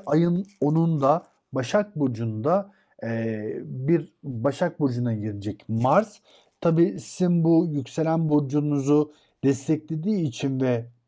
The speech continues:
dolunay ve yeni ay bur-, burçlarını desteklediği için bu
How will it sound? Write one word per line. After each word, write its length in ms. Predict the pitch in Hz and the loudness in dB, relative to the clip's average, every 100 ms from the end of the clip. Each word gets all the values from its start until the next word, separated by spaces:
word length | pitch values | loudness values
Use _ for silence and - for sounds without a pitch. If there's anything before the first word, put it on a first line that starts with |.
| 135 | -2
dolunay 560 | 127 143 143 135 131 131 _ _ 117 | 0 2 2 2 -2 -4 _ _ -2
ve 60 | |
yeni 340 | 120 117 131 143 | 0 2 2 2
ay 200 | 139 123 | 2 0
bur-, 320 | 113 120 123 - _ - | -4 -4 -6 -12 _ -12
burçlarını 920 | 117 117 120 120 - 127 117 113 110 - - _ | -8 -6 -2 -4 -2 -2 -2 -2 -4 -10 -20 _
desteklediği 680 | 151 147 - 147 175 170 185 | -2 -2 -2 -4 -4 0 2
için 480 | 123 - 175 170 147 | 0 -2 0 0 2
bu 300 | 180 185 | 4 4